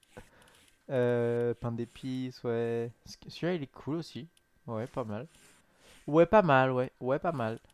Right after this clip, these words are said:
On a quoi ? Celui-là avec son gros pif. Un petit chat, pourquoi pas. Le sapin, il est cool, j'aime bien. Euh,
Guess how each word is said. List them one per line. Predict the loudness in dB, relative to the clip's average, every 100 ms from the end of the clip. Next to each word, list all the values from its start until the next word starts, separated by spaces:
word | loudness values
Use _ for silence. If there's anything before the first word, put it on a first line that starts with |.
| _ _ _ _ _ -10
On | -4 -4
a |
quoi ? | -4 -4 -4 -6 _ _ _
Celui-là | -14 -8 -4
avec | -4 -6
son | -10
gros | -6 -8
pif. | -8 -10 -10 -14 -20 _ _ _ _ _ _ _ -12
Un | -12
petit | -12 -16
chat, | -6 -4 -2 -4
pourquoi | -10 -14 -12
pas. | -8 -6 -6 -10 _ _ -20 -20 _ _ _ -8
Le | -6
sapin, | -2 0 0
il | -2
est | -4
cool, | -8 -6
j'aime | -4 -4
bien. | -6 -10 _ _ _ _ _ _ _ _ _ _ _ -6
Euh, | -4 -2 -4